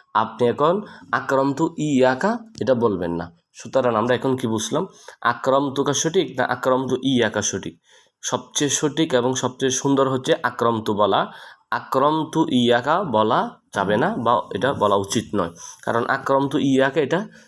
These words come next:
একটু বড় হয়ে যাচ্ছে। সংক্ষেপ হচ্ছে আকরামতুকা, কারণ একটা প্রবাদ আছে,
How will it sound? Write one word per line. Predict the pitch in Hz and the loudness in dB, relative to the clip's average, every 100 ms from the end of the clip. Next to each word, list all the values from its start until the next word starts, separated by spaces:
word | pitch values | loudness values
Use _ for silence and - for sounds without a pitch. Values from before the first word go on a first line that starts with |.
| _ 117 | _ -8
একটু | 139 123 | -2 2
বড় | 120 110 | 2 2
হয়ে | 113 | 0
যাচ্ছে। | 95 92 - 160 240 - - | -2 -6 -2 -2 -2 -8 -6
সংক্ষেপ | - 175 196 196 131 - | 0 4 4 2 -4 -4
হচ্ছে | 131 - 214 - | -8 -2 -2 0
আকরামতুকা, | 120 - 117 120 110 107 98 90 - - - | -2 0 2 2 0 -2 -2 -2 -6 -12 -12
কারণ | 107 110 151 | -2 0 0
একটা | 160 147 | -2 -6
প্রবাদ | - 120 131 127 | 0 2 2 0
আছে, | 123 151 190 | -2 0 -2